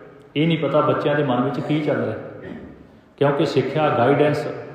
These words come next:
ਜਿਹੜੀ ਸੋਸ਼ਲ ਮੀਡੀਆ ਤੋਂ ਸਾਡੇ ਬੱਚੇ ਲੈਂਦੇ ਆ, ਉਹਦੇ ਬੜੇ ਭੈੜੇ ਅਸਰ ਪਏ ਨੇ ਸਾਡੇ ਬੱਚਿਆਂ ਦੇ ਮਨ ਉੱਪਰ, ਬਹੁਤ ਭੈੜੇ ਅਸਰ ਪਏ। ਇਸ ਲਈ ਜ਼ਰੂਰੀ ਹੈ ਬਹੁਤ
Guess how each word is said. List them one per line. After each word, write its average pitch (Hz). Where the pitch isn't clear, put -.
ਜਿਹੜੀ 147
ਸੋਸ਼ਲ 135
ਮੀਡੀਆ 165
ਤੋਂ 165
ਸਾਡੇ 131
ਬੱਚੇ 127
ਲੈਂਦੇ 120
ਆ, -
ਉਹਦੇ 156
ਬੜੇ 147
ਭੈੜੇ 151
ਅਸਰ -
ਪਏ 127
ਨੇ 131
ਸਾਡੇ 120
ਬੱਚਿਆਂ 113
ਦੇ 113
ਮਨ 107
ਉੱਪਰ, -
ਬਹੁਤ 127
ਭੈੜੇ 131
ਅਸਰ -
ਪਏ। -
ਇਸ 131
ਲਈ 185
ਜ਼ਰੂਰੀ 151
ਹੈ 110
ਬਹੁਤ -